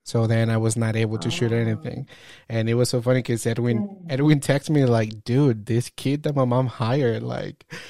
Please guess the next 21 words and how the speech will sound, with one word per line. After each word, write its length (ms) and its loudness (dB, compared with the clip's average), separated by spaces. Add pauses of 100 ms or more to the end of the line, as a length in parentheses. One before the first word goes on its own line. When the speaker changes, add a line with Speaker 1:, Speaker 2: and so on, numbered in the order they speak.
(240)
Speaker 1:
Kevin 420 2
had 220 0
to 120 4
Speaker 2:
<laughs> 140 2
Speaker 1:
go 180 6
grab 480 4
his 180 4
camera 500 4
and 140 6
actually 360 2
take 280 -2
pictures 360 2
and 120 4
everything." 480 4
<laughs> 40 -2
Speaker 2:
No. 640 -2
Speaker 1:
And 160 2
we 80 2
were 160 4
laughing, 340 -2
right? 220 -6